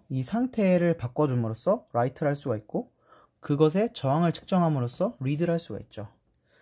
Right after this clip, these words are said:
네, 이런 방식을 알렘이라고 합니다. 아, 내가 처음에 초기에 설명을 했어야 되는데, 누군가가 "메모리를 설명해라."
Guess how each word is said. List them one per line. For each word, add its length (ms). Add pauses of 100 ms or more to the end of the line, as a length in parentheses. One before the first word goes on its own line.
(280)
네, 300
이런 320
방식을 640
알렘이라고 600
합니다. 400 (1200)
아, 100
내가 340
처음에 600
초기에 360
설명을 360
했어야 240
되는데, 480 (1120)
누군가가 880 (960)
"메모리를 720
설명해라." 920